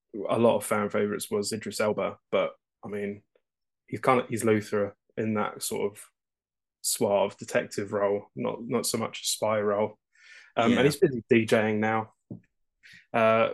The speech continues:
Speaker 1: but to answer your question, Jeff Goldblum, or not?
Speaker 2: Oh, imagine.
Speaker 1: <laughs> Uh,
Speaker 2: I am,
Speaker 1: uh,
Speaker 2: uh,
Speaker 1: uh,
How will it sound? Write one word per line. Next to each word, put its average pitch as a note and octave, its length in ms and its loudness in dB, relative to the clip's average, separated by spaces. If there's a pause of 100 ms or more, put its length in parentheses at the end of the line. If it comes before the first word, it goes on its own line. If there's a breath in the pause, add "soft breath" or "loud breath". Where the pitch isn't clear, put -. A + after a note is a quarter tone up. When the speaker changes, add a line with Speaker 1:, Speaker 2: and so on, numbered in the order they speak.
(140)
Speaker 1:
but B2 200 0 (180)
to - 160 4
answer C3+ 280 4
your A2+ 80 0
question, A2 640 -2 (760)
Jeff E3 200 2
Goldblum, A2 540 4 (360)
or B2+ 100 -2
not? A2 240 -2 (360)
Speaker 2:
Oh, B2 160 6
imagine. G#2+ 560 2 (800)
Speaker 1:
<laughs> - 400 -12 (960 loud breath)
Uh, - 40 -6
Speaker 2:
I B2 220 6
am, F#2 300 2
Speaker 1:
uh, C3 40 0
Speaker 2:
uh, C3 40 0
Speaker 1:
uh, F#2+ 200 -2